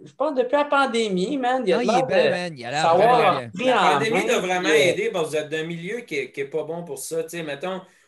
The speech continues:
Speaker 3: Moi,
Speaker 1: C'est
Speaker 3: je suis pas un
Speaker 1: ça.
Speaker 3: gars qui boit tant que ça, mais aussitôt que je,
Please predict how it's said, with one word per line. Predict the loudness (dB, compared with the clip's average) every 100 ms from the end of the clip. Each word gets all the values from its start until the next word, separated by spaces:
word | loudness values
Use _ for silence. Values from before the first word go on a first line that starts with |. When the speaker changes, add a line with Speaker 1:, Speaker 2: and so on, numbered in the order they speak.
| -4
Speaker 3:
Moi, | 0
Speaker 1:
C'est |
Speaker 3:
je | 0
suis | 2
pas |
un | 4
Speaker 1:
ça. | 6
Speaker 3:
gars | 4
qui | 0
boit | -8 -16 -6 0 0
tant | 0 -2 -2
que |
ça, | -6 -6 -2 -2 -4 _ _
mais | -4 -4
aussitôt | -4 -8 -8
que |
je, | -10